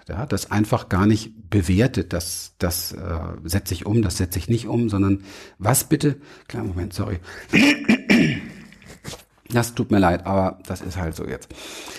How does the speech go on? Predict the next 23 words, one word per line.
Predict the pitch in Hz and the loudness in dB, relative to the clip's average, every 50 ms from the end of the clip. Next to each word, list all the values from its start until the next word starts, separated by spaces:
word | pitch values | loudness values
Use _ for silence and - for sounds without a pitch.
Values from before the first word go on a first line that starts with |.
| - - - - - - _ _ _ _ _ _ _ _ _ - | -16 -18 -20 -20 -20 -20 _ _ _ _ _ _ _ _ _ 0
Ähm, | 104 101 101 98 98 98 95 95 101 101 87 - - _ _ - _ | 2 2 2 2 2 2 2 0 0 -2 -4 -8 -14 _ _ -20 _
was | - 101 - 120 127 151 - - - - - | -16 -2 0 2 2 2 0 -2 -4 -6 0
macht | - 127 135 131 - - - | 4 4 4 4 2 -2 0
dein | 127 110 110 | 2 4 4
Unterbewusstsein, | - 123 135 156 - 170 156 147 139 135 147 143 - - - - 135 127 127 127 127 127 127 104 - - _ _ _ _ _ - _ _ _ | 4 2 0 0 0 -2 -4 -4 -2 -2 -2 -2 -2 -6 -6 -4 -2 0 0 0 0 0 -2 -4 -8 -12 _ _ _ _ _ -20 _ _ _
wenn | 101 104 107 117 127 | -4 0 4 4 4
es | - 110 - - | 4 2 -2 -2
diese | - 123 117 110 110 117 113 | -2 -2 0 2 4 4 4
Information | 110 - - - 123 131 127 - - 120 117 113 107 110 - - - 113 110 117 117 113 | 2 0 0 2 2 2 2 2 0 0 2 2 0 -2 -4 -4 -2 0 0 2 0 0
bekommt, | 107 104 - - - 123 127 135 127 113 - | -2 -4 -6 -4 -4 2 2 4 2 4 2
diesen | 104 95 101 98 | 0 0 0 0
Fokus | 95 - - - 123 120 - 120 - - | -2 -4 -2 -4 -4 -2 -2 -6 -8 -6
bekommt, | - - - - 127 120 107 104 | -12 -12 -6 -2 -2 0 0 0
diese | 92 - | -4 -4
Fokusenergie | - - 120 113 - 110 - - 107 101 101 98 98 90 98 92 | -2 -2 -2 -2 -2 -6 -6 -2 -2 0 2 0 0 0 -2 -2
bekommt? | - 92 - - - 107 90 78 73 - - - - - - - - - - - | -2 -6 -8 -4 -2 -2 -2 -2 -2 -6 -12 -18 -20 -20 -18 -18 -16 -16 -10 -4
Es | - 104 - | -2 -2 2
versucht | - 120 110 101 120 117 107 - - - | 4 2 4 4 2 0 0 -4 -6 -2
alles | 101 104 113 120 135 156 165 - - - - | 0 2 2 4 4 2 2 0 -4 -8 -8
zu | - 113 | -10 -10
tun, | 101 - - - 113 117 127 139 151 139 143 - - - | -10 -8 -4 -2 -2 0 2 0 -2 -2 -6 -12 -16 -6
um | - 104 101 95 | -2 -2 0 2
das, | - 107 117 139 - - - - - _ | 2 2 2 2 0 -2 -4 -6 -10 _